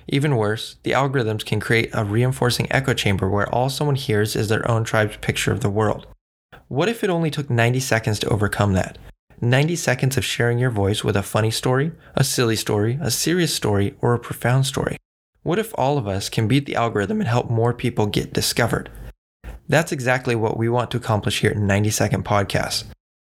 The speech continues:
We are launching a new podcast called Ninety Seconds to Captivate, and your voice needs to be heard.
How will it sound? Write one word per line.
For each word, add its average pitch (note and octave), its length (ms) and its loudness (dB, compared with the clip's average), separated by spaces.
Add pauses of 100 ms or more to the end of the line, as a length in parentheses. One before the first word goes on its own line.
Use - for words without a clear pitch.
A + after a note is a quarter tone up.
(220)
We C3+ 160 0
are D#3 100 2
launching B2 400 -2
a - 60 -4
new A#2+ 200 0
podcast G#2 480 -2
called A2 180 0
Ninety C3+ 340 2
Seconds C3+ 360 2
to - 80 -6
Captivate, - 600 0 (260)
and A#2+ 160 0
your C#3 140 2
voice C3+ 340 0
needs C3 220 2
to A#2+ 100 -2
be A#2 120 2
heard. C3+ 400 0